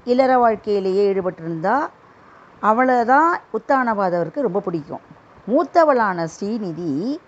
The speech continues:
அவளை வந்து உதாசீனப்படுத்திட்டார் உத்தானபாதர். இவளுக்கு வேற வழியே இல்லாம இறைவனாகிய தங்களையே, "குருவாயூரப்பா,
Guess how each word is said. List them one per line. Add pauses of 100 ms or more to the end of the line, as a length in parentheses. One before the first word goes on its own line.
(340)
அவளை
வந்து
உதாசீனப்படுத்திட்டார்
உத்தானபாதர். (500)
இவளுக்கு
வேற
வழியே
இல்லாம (680)
இறைவனாகிய
தங்களையே, (920)
"குருவாயூரப்பா,